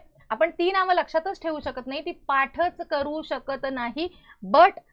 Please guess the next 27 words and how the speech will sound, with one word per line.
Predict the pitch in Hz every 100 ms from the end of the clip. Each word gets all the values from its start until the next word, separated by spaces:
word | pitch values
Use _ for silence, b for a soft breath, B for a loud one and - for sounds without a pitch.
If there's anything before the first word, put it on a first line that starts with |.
| _ -
आपल्याला | - 294 302 339
काय | 330
पाठ | 247 247
असायला | 247 247 240
पाहिजे | 233 233
की | 277
त्या | 247 247
व्यक्तीला | 247 - 247 254
पद्मभूषण | 247 226 233 226 202 226
मिळालंय | 220 208 208
की | - 220
नाही. | 175 - - _ _ -
So | - 285 - _ _ -
कळाले | 226 233 240
तुम्हाला | 247 233 254
उत्तर, | 226 - 285
की | 330 - _ - 233
जर | 254 -
ए | 247
इलिमिनेट | 285 262 262 262 247
केला | 240 233
तर | 254
उत्तर | 269 220 - 220
आहे | 220
बी, | 220 226 233
सी, | 247 254
डी. | 220